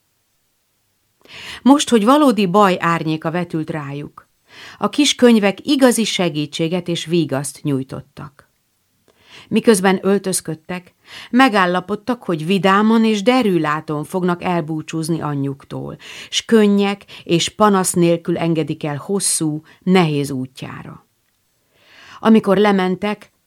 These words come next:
minden nagyon idegennek hatott. Kint a világ még szürke volt és mozdulatlan,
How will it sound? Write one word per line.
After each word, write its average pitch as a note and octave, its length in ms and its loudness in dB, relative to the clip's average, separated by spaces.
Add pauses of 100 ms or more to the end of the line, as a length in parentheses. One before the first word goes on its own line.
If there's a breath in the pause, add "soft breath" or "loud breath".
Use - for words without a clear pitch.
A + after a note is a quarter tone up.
(160)
minden G#3 460 6
nagyon G3 480 4
idegennek C#3 760 -6
hatott. - 680 -18 (680 loud breath)
Kint C#4+ 260 0
a G3 100 -2
világ G3+ 420 2
még E3 240 0
szürke G#3 480 -4
volt G3+ 360 -8
és D#3+ 160 -14
mozdulatlan, E3+ 960 -4